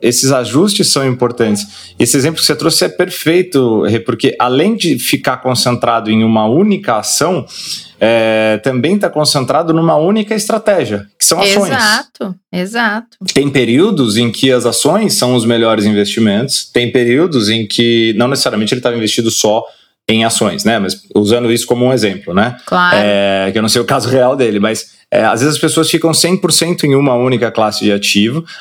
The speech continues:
Speaker 1: acreditando que aquela vai ser a melhor classe. E, e realmente pode ser por períodos, é, longos, mas muitas vezes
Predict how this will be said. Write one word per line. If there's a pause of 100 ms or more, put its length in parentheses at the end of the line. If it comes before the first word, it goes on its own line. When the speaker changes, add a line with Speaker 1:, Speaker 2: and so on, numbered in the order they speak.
Speaker 1:
acreditando
que
aquela
vai
ser
a
melhor
classe. (320)
E,
e
realmente
pode
ser
por
períodos,
é, (320)
longos,
mas
muitas
vezes